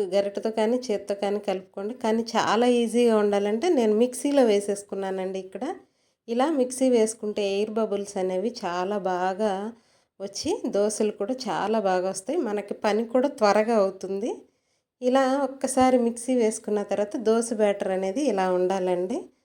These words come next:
పర్ఫెక్ట్గా సరిపోతుంది. మీకు ఆ బెల్లం వాటర్తో కలవకపోతే కొంచెం వాటర్ కూడా వేసుకోవచ్చండి. తీపి మాత్రం కరెక్ట్గా సరిపోతుంది. ముందుగా స్టవ్ on చేసేసుకుని పెనం కొద్దిగా హీట్ అయిన తర్వాత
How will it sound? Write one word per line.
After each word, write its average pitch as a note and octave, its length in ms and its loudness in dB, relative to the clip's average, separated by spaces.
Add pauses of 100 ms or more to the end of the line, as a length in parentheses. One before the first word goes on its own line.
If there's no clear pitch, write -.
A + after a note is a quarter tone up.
(580)
పర్ఫెక్ట్గా A3 560 -4
సరిపోతుంది. G#3+ 640 -2
మీకు B3+ 280 4
ఆ A3 60 6
బెల్లం G#3 460 4
వాటర్తో A3+ 480 4
కలవకపోతే A3 840 -2
కొంచెం C#4+ 480 0
వాటర్ G#3 380 4
కూడా G#3+ 240 2 (160)
వేసుకోవచ్చండి. G3+ 840 0
తీపి C#4 320 -4
మాత్రం B3 380 0
కరెక్ట్గా A#3+ 460 -4
సరిపోతుంది. G3 720 -4 (680)
ముందుగా C#4+ 360 2 (180)
స్టవ్ C4+ 320 0
on C4+ 200 4
చేసేసుకుని B3 680 0 (580)
పెనం B3 240 0 (100)
కొద్దిగా C4 500 0
హీట్ A#3 340 0
అయిన A3+ 200 2
తర్వాత G#3 300 -2